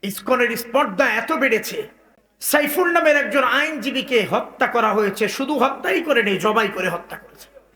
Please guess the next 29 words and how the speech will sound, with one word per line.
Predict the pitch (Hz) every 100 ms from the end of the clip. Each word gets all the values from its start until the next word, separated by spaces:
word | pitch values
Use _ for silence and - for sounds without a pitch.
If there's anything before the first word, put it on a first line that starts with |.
| _ _ _ _ _
তৃণমূলের | 285 339 370 370 359
এই | 349
পর্যায় | 339 339 330 330
থেকে | 311 311 311
ইসকনকে | - - 311 285 302
নিষিদ্ধকরণের | 240 262 - 330 - 311 302 285 269 262 202
দাবি | 240 240 247
জানাচ্ছি। | 233 240 247 - 302 339 - - - - -
হয় | - 269 294 285 277
ইসকন | 294 - - 294 277
নিষিদ্ধ | 262 262 330 330 226
করেন, | 339 320 339 370 339 - - - 277
না |
হলে | 330 370
বাংলার | 339 427 480 494 480 415 294
জমিনে | 392 381 370
কোনো | 339 381 359
ইসকনের | 349 - - 370 359 339 -
পায়তারা | 349 339 339 320
চলতে | - 349 339 - 311
দেওয়া | 302 285 233
হবে | 294 294
না। | 277 214 - - - -
আওয়াজ | 359 415 381 -
করে | 370 339
বলেন, | 330 302 -
ঠিক | 403 370
কি | 359
না? | 294 254 202